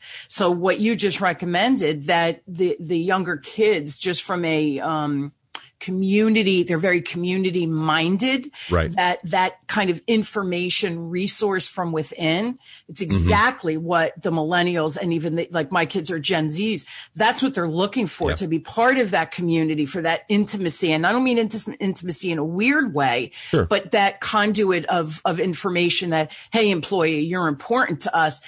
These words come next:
Speaker 1: and,
Speaker 2: Mm-hmm.
Speaker 1: and we want to keep you abreast of what's going on." What
Speaker 2: Well
Speaker 1: a great use of a podcast for a corporate
Speaker 2: Yeah.
Speaker 1: client.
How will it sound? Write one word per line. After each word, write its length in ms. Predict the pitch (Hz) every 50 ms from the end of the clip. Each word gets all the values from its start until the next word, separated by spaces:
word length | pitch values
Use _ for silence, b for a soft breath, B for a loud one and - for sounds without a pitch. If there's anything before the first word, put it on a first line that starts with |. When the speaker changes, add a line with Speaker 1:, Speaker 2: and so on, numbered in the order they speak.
| B B
Speaker 1:
and, 100 | 95 90
Speaker 2:
Mm-hmm. 160 | 85 90 90 -
Speaker 1:
and 100 | 202 180
we 60 | 185
want 220 | 180 180 175 170 165
to 40 | 151
keep 260 | - - 202 160 -
you 120 | 185 165 160
abreast 400 | 143 - 180 170 160 156 - -
of 120 | 156 143
what's 180 | 156 151 147 -
going 320 | - 175 151 147 143 139
on." 240 | 156 170 175 165 147 127 113 202 180 170
What 240 | 190 226 254 240 233
Speaker 2:
Well 100 | 131 160 175
Speaker 1:
a 40 | 156
great 440 | 147 156 180 190 196 196 190 190 190
use 400 | 180 180 185 175 165 - - -
of 140 | - 156
a 60 | 165 143
podcast 580 | - - 170 160 160 165 - 170 156 147 -
for 100 | - 170
a 60 | 147
corporate 380 | - - 175 156 143 - 147 107
Speaker 2:
Yeah. 80 | 95 87
Speaker 1:
client. 340 | 160 151 143 143 135 135